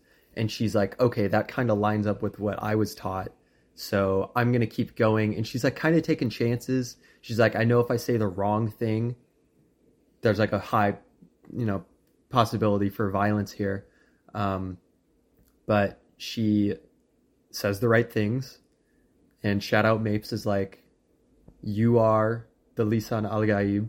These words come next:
you're the voice from the outer planet." Both her and Paul kinda share that title. And,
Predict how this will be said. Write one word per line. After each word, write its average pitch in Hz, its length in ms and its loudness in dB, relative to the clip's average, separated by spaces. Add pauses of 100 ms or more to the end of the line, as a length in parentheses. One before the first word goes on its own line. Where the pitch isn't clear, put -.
you're 107 240 -4 (120)
the 110 180 -4
voice 107 320 2
from 110 160 -4
the 104 120 0
outer 98 200 0
planet." 101 440 -4 (180)
Both 117 180 4
her 139 160 2
and 107 200 -2
Paul 98 220 -4
kinda 104 240 -4
share 98 200 -8
that 98 160 -6
title. 98 360 -8 (500)
And, 92 480 -6